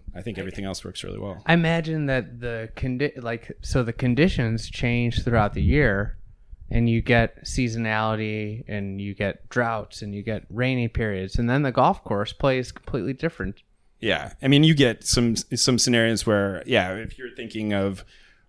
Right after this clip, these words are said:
Speaker 1: rye or, you know, an unirrigated British lynx, you're getting
Speaker 2: Yeah.
Speaker 1: stuff that's pretty <laughs> close to that, um, a lot of the summer. And then in spring and fall, when you get a little more rain, it turns greener, um,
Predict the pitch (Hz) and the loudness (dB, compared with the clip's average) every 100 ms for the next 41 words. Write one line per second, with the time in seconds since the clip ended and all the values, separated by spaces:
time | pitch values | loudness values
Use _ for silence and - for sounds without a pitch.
0 | - 104 101 92 95 95 95 104 98 95 | -6 0 0 0 0 -2 -2 -2 -2 -2
1 | 92 95 87 - _ _ _ 117 98 95 | -4 -6 -8 -14 _ _ _ -6 -2 -2
2 | 117 113 110 107 95 101 98 95 104 95 | -2 -2 0 -2 0 0 -2 0 0 0
3 | - 113 92 90 - 110 104 123 117 - | -4 -4 -6 -6 -6 -4 0 2 2 0
4 | 113 101 - - - 139 139 - - - | -2 -4 -8 -8 -6 -6 -6 -6 -6 -4
5 | - 110 107 101 98 _ _ _ _ - | -4 -2 0 -2 -6 _ _ _ _ -4
6 | 104 98 95 92 95 110 104 98 95 - | 0 2 0 -2 0 2 2 0 -2 -4
7 | 92 87 110 - _ _ 113 110 110 107 | -4 -8 -14 -20 _ _ -4 0 0 0
8 | 104 101 101 104 120 110 - 120 113 113 | -2 -2 -2 -6 -6 -4 -2 0 0 0
9 | 110 - 98 101 101 101 98 104 104 104 | -4 -2 -2 0 -2 -4 -6 -4 -6 -6
10 | 104 101 98 95 98 95 98 - 104 98 | -6 -4 -4 -4 -6 -8 -10 -6 -4 -4
11 | 92 98 98 95 95 95 - - - - | -4 -4 -2 -4 -4 -8 -10 -10 -6 -6
12 | - 98 95 92 95 95 117 | 2 2 4 0 -4 -8 -12